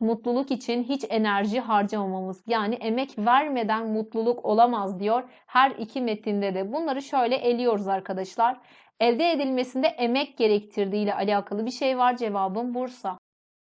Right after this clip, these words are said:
Yukarıdakilerden hangisi ya da hangileri bu iki metin için söylenemez? İki metnin de ana düşüncesi aynıdır. İki metnin de konusu aynıdır.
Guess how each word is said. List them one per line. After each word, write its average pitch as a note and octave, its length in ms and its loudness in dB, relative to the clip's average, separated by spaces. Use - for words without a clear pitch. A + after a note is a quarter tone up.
Yukarıdakilerden C#4 800 0
hangisi B3+ 520 -4
ya A3 80 2
da G#3 120 -2
hangileri B3 500 0
bu C4 80 0
iki B3+ 220 -2
metin A#3+ 280 -2
için A#3+ 260 -4
söylenemez? C4+ 840 -2
İki C#4+ 220 0
metnin D#4+ 460 0
de D4+ 40 2
ana C4+ 260 2
düşüncesi C4 460 -4
aynıdır. B3 520 0
İki A#3 220 -6
metnin C4+ 420 -2
de C4+ 100 0
konusu A3+ 440 -2
aynıdır. F#3+ 600 -2